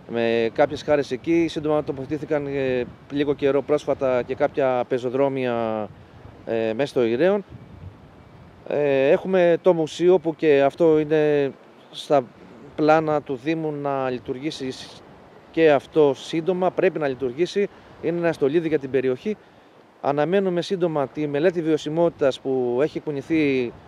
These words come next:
από το Δήμο σε μια εταιρεία, για να δούμε τον τρόπο που θα μπορούμε να το λειτουργήσουμε, ποιο θα είναι αυτό με τη μορφή νομικού προσώπου. Ε, σύντομα θα το γνωρίζουμε και αυτό. Όπως γνωρίζετε όλοι, ακόμη δεν έχει παραδοθεί το έργο.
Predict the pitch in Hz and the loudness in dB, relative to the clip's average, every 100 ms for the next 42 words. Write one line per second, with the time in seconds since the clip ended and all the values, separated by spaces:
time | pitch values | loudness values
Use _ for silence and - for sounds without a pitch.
0 | - - 156 165 156 135 170 165 135 107 | -8 0 0 2 0 2 0 2 -2 -4
1 | - - 165 165 160 147 147 143 165 139 | -12 -8 -6 0 0 2 2 4 2 2
2 | 143 139 170 151 127 170 147 135 131 165 | 0 0 0 0 2 2 2 -2 0 0
3 | 151 139 127 123 185 175 180 175 170 160 | -2 -4 -6 -2 -4 -2 -4 -4 -6 -4
4 | 151 - 165 156 143 139 127 165 147 123 | -2 0 0 0 -2 -8 -6 -6 -6 -6
5 | 151 139 123 170 165 160 147 - - - | -6 -6 0 -2 0 -2 -4 -8 -20 -20
6 | - - - - - 135 131 131 135 131 | -20 -20 -20 -20 -10 -4 -2 0 0 0
7 | 123 120 - - 180 156 135 131 135 139 | 0 -2 -6 -2 0 2 0 -4 0 0
8 | 135 127 127 - 208 214 - - - - | -2 -4 -4 2 2 2 -4 -18 -20 -20
9 | - - 180 - 170 117 160 185 165 151 | -4 0 2 2 0 2 4 4 2 4
10 | 170 175 160 156 143 - - - - - | 6 6 4 2 -2 -6 -16 -20 -20 -20
11 | - - - 139 175 190 170 202 190 165 | -20 -20 -4 -2 2 2 4 2 4 4
12 | 143 120 135 127 127 175 185 185 | 2 0 0 4 4 4 4 2